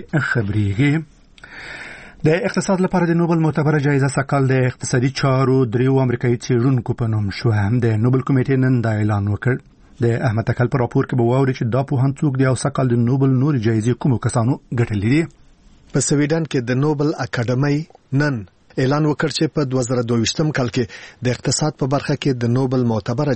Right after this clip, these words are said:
Speaker 2: جایزه د دریو امریکایي پوهانو په نوم شوه. دا جایزه چې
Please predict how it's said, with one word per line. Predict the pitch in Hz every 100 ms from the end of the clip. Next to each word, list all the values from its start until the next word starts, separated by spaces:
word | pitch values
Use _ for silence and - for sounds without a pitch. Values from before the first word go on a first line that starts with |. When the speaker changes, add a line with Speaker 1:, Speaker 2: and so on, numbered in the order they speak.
| 101
Speaker 2:
جایزه | 110 104 123 - - - -
د | 120 110
دریو | 143 143 139
امریکایي | 127 110 117 131 151
پوهانو | - 113 95 113 120
په | - 139
نوم | 127
شوه. | - 131 120 _ _ -
دا | 135 131
جایزه | 139 131 139
چې | 131